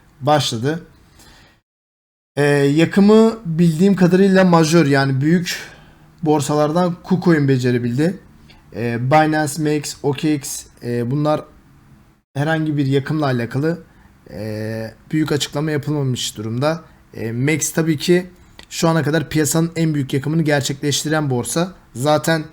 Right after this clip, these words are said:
hiçbir borsa yakıma başlamadan önce Max sağ olsun arkadaşlar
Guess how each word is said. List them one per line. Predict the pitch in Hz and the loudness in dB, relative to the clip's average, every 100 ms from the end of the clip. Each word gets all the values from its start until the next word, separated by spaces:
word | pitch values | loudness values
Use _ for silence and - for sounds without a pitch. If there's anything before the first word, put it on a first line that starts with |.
| - _ | -20 _
hiçbir | - - 190 165 | -10 0 2 2
borsa | 147 135 127 | 0 -2 -2
yakıma | 127 139 139 | -4 -4 -2
başlamadan | 139 131 156 147 120 | -2 -2 -2 -2 -2
önce | 120 123 170 185 - _ - | -2 0 0 -2 -12 _ -4
Max | 151 160 | -2 0
sağ | - - 165 160 | -2 0 2 2
olsun | - 139 | 0 -4
arkadaşlar | 120 123 127 170 175 | -4 -4 -2 0 -2